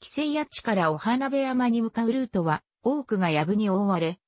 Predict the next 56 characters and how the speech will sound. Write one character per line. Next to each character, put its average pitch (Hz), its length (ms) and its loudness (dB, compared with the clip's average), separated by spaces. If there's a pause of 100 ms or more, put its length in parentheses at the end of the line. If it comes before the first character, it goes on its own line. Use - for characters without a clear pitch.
(140)
山 185 240 4
慣 311 140 0
れ 294 100 -2
た 220 120 -4
人 240 280 -4
で 240 100 0
な 240 160 2
い 240 80 -2
と 180 120 0
容 214 260 2
易 226 100 0
に 220 160 2
歩 196 180 0
け 254 140 -4
な 240 140 2
い 196 100 2
状 175 220 -2
態 233 240 0
に 214 100 2
な 202 120 2
っ 196 40 -10
て - 160 -4
い 147 140 -2
る。 120 160 -8 (480)
多 190 140 0
額 302 260 0
の 302 120 -2
費 277 220 -4
用 269 220 2
を 160 40 -2
か 247 200 -6
け 269 100 -2
て 190 180 -4
作 - 220 -6
ら 247 140 0
れ 208 80 -2
た 196 100 -2
自 160 180 -4
動 269 200 0
車 269 160 -2
道 214 160 0
だ 170 100 -2
っ 160 140 -8
た 156 120 -2
が、 147 220 -2 (220)
中 269 320 0
道 277 400 0
等 269 260 0
の 190 240 0 (220)
十 180 80 0
和 180 160 4
田 254 80 -2
村 294 340 0
市 - 160 -6
で 196 140 2
は、 160 180 0